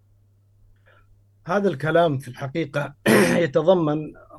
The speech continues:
قضايا مهمة جدًا وخطيرة، ومآلاتها خطيرة جدًا، خاصة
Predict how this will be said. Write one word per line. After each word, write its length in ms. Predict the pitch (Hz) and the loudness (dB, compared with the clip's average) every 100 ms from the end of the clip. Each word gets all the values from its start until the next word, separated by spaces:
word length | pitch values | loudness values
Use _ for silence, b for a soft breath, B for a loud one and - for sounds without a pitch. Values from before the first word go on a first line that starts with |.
| - | -8
قضايا 640 | 151 156 165 160 156 143 | -2 4 6 6 2 -2
مهمة 480 | 139 143 139 170 151 | -8 -4 -2 -2 -2
جدًا 460 | 131 151 131 143 143 | -2 -4 -4 -2 -2
وخطيرة، 540 | 135 135 131 120 104 - _ _ _ _ _ _ _ _ _ - | -4 -4 -6 -8 -10 -20 _ _ _ _ _ _ _ _ _ -6
ومآلاتها 1160 | 139 143 151 147 165 165 147 139 151 151 - - | -4 -2 -2 4 6 6 6 6 8 6 4 -6
خطيرة 500 | - 127 143 147 147 | -10 -2 4 8 8
جدًا، 580 | 139 151 135 135 147 - - | 6 4 6 8 6 4 -8
خاصة 840 | - 156 160 131 147 165 160 | 4 10 10 10 6 8 8